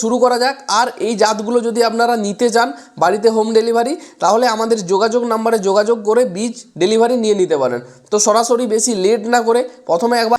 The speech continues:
শশার কালার এবং সাইজ কীরকম হয়, তারপর, আহ, জাতগুলো দেখিয়ে দিচ্ছি যে এই সময়ের জন্য উপযুক্ত দুটো জাত কি কি।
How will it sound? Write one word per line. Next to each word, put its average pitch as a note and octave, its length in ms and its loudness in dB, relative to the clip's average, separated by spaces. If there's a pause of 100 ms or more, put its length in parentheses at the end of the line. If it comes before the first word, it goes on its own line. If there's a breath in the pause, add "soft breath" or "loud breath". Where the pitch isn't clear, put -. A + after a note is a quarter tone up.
(140)
শশার G3 240 0 (100)
কালার G3+ 260 2
এবং A3 240 -2
সাইজ F#3 300 -2 (100)
কীরকম A3+ 380 0
হয়, B3 120 -2 (320 loud breath)
তারপর, G#3 400 2
আহ, - 580 0 (140)
জাতগুলো A3 360 0 (100)
দেখিয়ে G#3 280 -2
দিচ্ছি G3+ 280 -6
যে A3+ 60 0 (100)
এই A3 240 0
সময়ের A#3 280 0
জন্য A#3 200 0 (200)
উপযুক্ত A3 460 -2 (220)
দুটো G3 180 0 (100)
জাত A3+ 160 2 (380)
কি A#3 240 2
কি। G#3 140 0